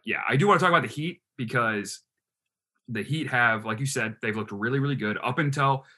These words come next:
they, they had one game against Atlanta. It was the first game in, in Atlanta where they didn't look great. First game against the Sixers, they don't look great. It makes sense.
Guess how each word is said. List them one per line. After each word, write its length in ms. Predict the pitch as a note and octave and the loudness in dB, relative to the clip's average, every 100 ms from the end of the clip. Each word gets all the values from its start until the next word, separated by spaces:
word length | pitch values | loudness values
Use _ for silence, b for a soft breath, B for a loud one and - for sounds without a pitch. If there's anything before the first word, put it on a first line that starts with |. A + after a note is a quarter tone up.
| b _ _ _ C3 | b _ _ _ -2
they, 300 | E3 G#3+ - _ - | -2 -2 -16 _ -2
they 100 | C3+ | 2
had 180 | D3+ B2+ | 2 4
one 220 | C#3+ G3+ | 4 4
game 180 | A3+ A#3 | 4 2
against 240 | A#3 A3 | 2 2
Atlanta. 680 | A3+ G3 G3 _ - D#3 A#2+ | 2 0 -6 _ -4 0 0
It 480 | C#3+ - _ _ _ | -2 -8 _ _ _
was 80 | A#2 | -10
the 80 | A2+ | -4
first 260 | C3 C#3 | 0 0
game 240 | D#3+ D#3+ E3 | 0 -2 -2
in, 180 | D3 - | -4 -4
in 120 | C#3+ | -4
Atlanta 380 | C3+ C3+ A2+ A2 | -2 0 0 0
where 100 | A2 | 0
they 80 | |
didn't 160 | G#2+ G#2 | 0 -2
look 140 | G2+ | -2
great. 220 | - F2 - _ _ _ _ _ _ _ _ _ | -6 -12 -12 _ _ _ _ _ _ _ _ _
First 220 | - G#2 - | -2 -2 0
game 180 | B2+ | 0
against 240 | B2+ C#3 C#3 | 0 0 -2
the 60 | |
Sixers, 540 | C#3+ G3 C#3+ G2+ - - _ _ _ G2+ | -2 -2 0 -4 -6 -18 _ _ _ -10
they 100 | G2+ | -8
don't 180 | G#2 | -6
look 120 | G#2+ G#2 | -6 -6
great. 260 | G#2+ - - _ _ _ _ _ _ _ _ _ _ _ _ _ - | -8 -8 -12 _ _ _ _ _ _ _ _ _ _ _ _ _ 2
It 180 | F#3 F#3 | 2 4
makes 300 | F3 F3+ - | 2 0 -2
sense. 580 | - E3+ F3 F3 - | -2 0 0 -4 -10